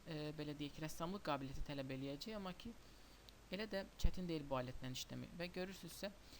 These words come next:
biz, bax, birinci nöqtəni burada sıxırıq. İkinci nöqtəni qoyandan sonra şəklin müəyyən bir nahiyəsinə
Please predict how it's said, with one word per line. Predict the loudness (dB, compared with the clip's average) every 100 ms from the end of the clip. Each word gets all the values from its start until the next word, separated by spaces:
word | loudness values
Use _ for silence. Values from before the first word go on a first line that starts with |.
| -14 -14
biz, | -4 -2 0
bax, | 2 2
birinci | 2 0 0 0
nöqtəni | -2 0 0
burada | 0 -2 2
sıxırıq. | 2 2 0 -2 -4 -6 -8 -12 -8
İkinci | -6 -2 0 2
nöqtəni | 2 0 0 0 -2 -6 -12 -2
qoyandan | 4 4 4 0
sonra | -2 -2 -2 -6 -10 -16 6
şəklin | 12 12 10
müəyyən | 2 2 0
bir | 0
nahiyəsinə | 0 0 -2 -2 -2